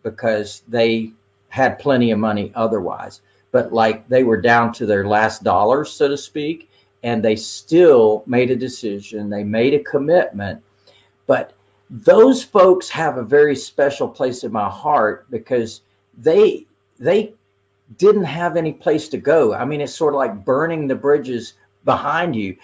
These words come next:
is the, you're not going backwards. You're not going backwards 'cause you can't afford to go backwards. There is no place called backwards. You literally have to go forward. You don't have any choices. When you kind of, uh, enter that, the game with,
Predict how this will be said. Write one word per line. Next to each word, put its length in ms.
is 280
the, 320
you're 240
not 260
going 240
backwards. 680
You're 160
not 180
going 180
backwards 520
'cause 240
you 80
can't 320
afford 420
to 60
go 180
backwards. 520
There 180
is 160
no 100
place 340
called 360
backwards. 560
You 260
literally 440
have 400
to 80
go 240
forward. 580
You 120
don't 340
have 240
any 160
choices. 680
When 180
you 240
kind 240
of, 160
uh, 180
enter 580
that, 440
the 320
game 720
with, 340